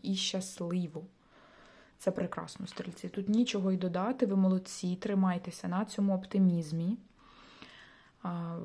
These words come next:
вас тут, як я вже казала неодноразово за це відео, ведуть за руку,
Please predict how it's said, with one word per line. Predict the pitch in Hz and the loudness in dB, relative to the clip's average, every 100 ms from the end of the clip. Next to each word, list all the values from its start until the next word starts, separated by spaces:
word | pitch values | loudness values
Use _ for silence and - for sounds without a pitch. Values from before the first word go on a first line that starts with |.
| 165 | -4
вас | 185 196 214 - | 0 0 0 -2
тут, | 202 196 - - - - | -2 -2 -6 -16 -12 -6
як | 185 196 | -2 0
я | |
вже | 185 185 | 0 -2
казала | - 185 185 175 | -4 0 0 0
неодноразово | 170 165 180 175 175 185 277 269 | -2 -6 -6 -4 -2 2 4 2
за | 190 | 0
це | 185 - | -4 -6
відео, | 170 175 160 165 | -6 -6 -6 -6
ведуть | 170 208 226 | -4 -2 0
за | 196 180 | 0 0
руку, | 180 185 - 196 | -2 -4 -8 -12